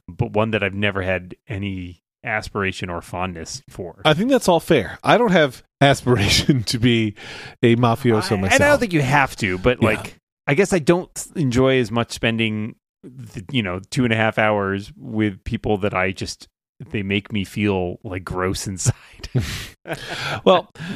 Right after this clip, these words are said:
Speaker 2: and see, what's interesting to me, and this is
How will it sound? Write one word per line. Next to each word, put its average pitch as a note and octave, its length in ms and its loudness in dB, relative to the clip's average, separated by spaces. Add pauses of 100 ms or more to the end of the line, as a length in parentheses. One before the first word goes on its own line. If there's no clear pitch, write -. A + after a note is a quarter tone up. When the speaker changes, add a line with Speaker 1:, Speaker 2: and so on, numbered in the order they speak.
(160)
Speaker 2:
and D#3+ 120 2
see, D3 300 -4 (500)
what's D3+ 260 6
interesting A3 400 0
to - 120 -4
me, G#2 500 -2
and B2+ 200 2
this D#3+ 140 2
is C#3 300 2